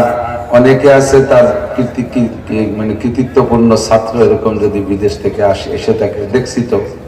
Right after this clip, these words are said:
উস্তাদরাও ছাত্রকে নিয়ে অনেকভাবে ইনকাম করে খায়,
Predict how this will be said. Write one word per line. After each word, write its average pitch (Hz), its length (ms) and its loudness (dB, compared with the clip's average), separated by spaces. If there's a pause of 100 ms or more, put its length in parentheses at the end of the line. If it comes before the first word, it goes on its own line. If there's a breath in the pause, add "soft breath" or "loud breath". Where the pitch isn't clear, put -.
(540 loud breath)
উস্তাদরাও 139 600 4
ছাত্রকে 127 580 0
নিয়ে 117 400 2
অনেকভাবে 113 540 0
ইনকাম 101 320 0 (100)
করে 92 240 -4
খায়, - 160 -8